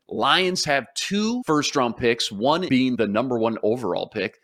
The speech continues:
The Philadelphia Eagles, undefeated, they have a top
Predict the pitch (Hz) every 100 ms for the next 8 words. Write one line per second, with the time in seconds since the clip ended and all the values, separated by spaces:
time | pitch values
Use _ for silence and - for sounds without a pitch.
0 | - 160 - 277 330 294 269 185 139 127
1 | 170 160 101 90 110 - - 117 143 127
2 | - 131 101 87 - 139 220 156 - -
3 | 117 156